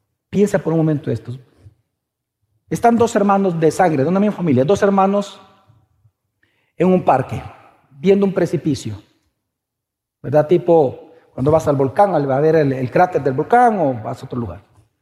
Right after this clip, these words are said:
Y resulta que está el hermano menor y, y mayor ahí. Cualquiera de los dos, uno está en peligro, lo que se acerca a la orilla. Pero el otro solo lo ve, pero no le dice nada. Se acerca más el otro hermano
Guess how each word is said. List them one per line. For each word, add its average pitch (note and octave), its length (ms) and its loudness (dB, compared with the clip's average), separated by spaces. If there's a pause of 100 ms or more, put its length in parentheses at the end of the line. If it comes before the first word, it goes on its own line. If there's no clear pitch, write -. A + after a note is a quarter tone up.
(1200)
Y B3 80 0
resulta C4+ 600 4
que A#3+ 160 2 (1700)
está B3 200 2
el C#4 80 4
hermano C4+ 260 4
menor C4+ 280 4
y, C4+ 260 -4
y A3 40 0
mayor D#3+ 340 2
ahí. C3 260 -4 (260)
Cualquiera B3+ 300 2
de B3 60 4
los A3 140 2
dos, A#3+ 240 2 (200)
uno C4 180 4
está B3+ 120 -4
en G#3+ 80 -2
peligro, A#2+ 420 -2 (560)
lo F#3+ 100 -4
que F#3 100 2
se F3+ 80 0
acerca G#3+ 320 2
a - 20 4
la F#3+ 100 4
orilla. C#3 360 0 (760)
Pero F3 120 -2
el F#3+ 80 4
otro G3+ 160 0
solo G#3 180 2
lo F#3+ 100 4
ve, A3 140 0
pero F#3+ 160 -4
no D#3 100 -2
le D3 60 0
dice D3 160 -2
nada. F#3+ 260 -8 (1400)
Se - 100 -6
acerca E3 300 0
más F#3 180 2
el G3 100 0
otro G3+ 180 0
hermano G3+ 380 -2